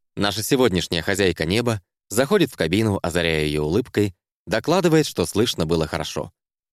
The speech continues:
Прошу ее теперь послушать голос второго пилота по громкой связи. После этого мы проверяем работу связи внутренней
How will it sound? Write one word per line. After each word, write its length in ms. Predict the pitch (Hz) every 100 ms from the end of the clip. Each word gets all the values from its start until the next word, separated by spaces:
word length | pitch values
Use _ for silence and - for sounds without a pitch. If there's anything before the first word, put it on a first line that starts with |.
| _ _ _ -
Прошу 320 | 110 - 202
ее 140 | 190
теперь 220 | - -
послушать 400 | 123 - 160 139
голос 280 | 95 143 156
второго 360 | - 151 101 87
пилота 340 | 85 98 -
по 120 | 95
громкой 280 | 87 80 110
связи. 440 | - 80 76 - - _ _ _ _ _
После 320 | - 92 82 95
этого 220 | 123 104
мы 140 | 170
проверяем 380 | - 113 113 98
работу 340 | 95 98 95
связи 320 | 87 92 87 82
внутренней 600 | 95 147 139 135 131